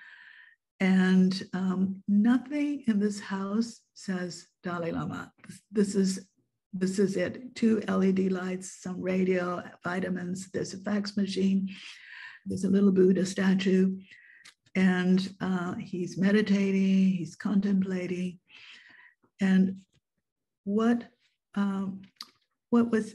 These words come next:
interesting is he works at being compassionate. So he said, if he cultivates a positive state of mind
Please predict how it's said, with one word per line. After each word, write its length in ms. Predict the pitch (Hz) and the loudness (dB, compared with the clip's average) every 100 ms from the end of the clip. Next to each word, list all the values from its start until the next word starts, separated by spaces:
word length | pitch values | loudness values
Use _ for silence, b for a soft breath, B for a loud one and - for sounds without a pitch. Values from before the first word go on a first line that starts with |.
| - | -8
interesting 720 | 349 370 262 - 175 170 - | -8 0 -2 0 -6 -6 -6
is 300 | 180 170 - _ | -6 -6 -10 _
he 160 | - 208 | -8 -4
works 420 | 196 269 311 - | 0 0 0 -2
at 220 | 233 202 | -2 0
being 360 | 202 196 190 190 | 0 2 0 0
compassionate. 800 | 175 175 190 190 180 - - - B B B B B B B - | -4 -6 -4 -4 -4 -6 -8 -18 B B B B B B B -20
So 280 | - 208 202 | -2 4 6
he 180 | 214 | 6
said, 420 | 202 - 220 208 - | 4 2 0 0 -2
if 260 | 202 - | -4 -2
he 140 | - 247 | -2 -2
cultivates 800 | - 277 277 294 262 254 233 226 | -2 -4 -2 -2 2 2 2 0
a 40 | |
positive 560 | 202 226 226 233 240 233 | -6 -4 -2 0 0 0
state 320 | - 202 196 | -4 -6 -4
of 140 | 190 | -6
mind 420 | 175 160 156 175 | -6 -6 -8 -8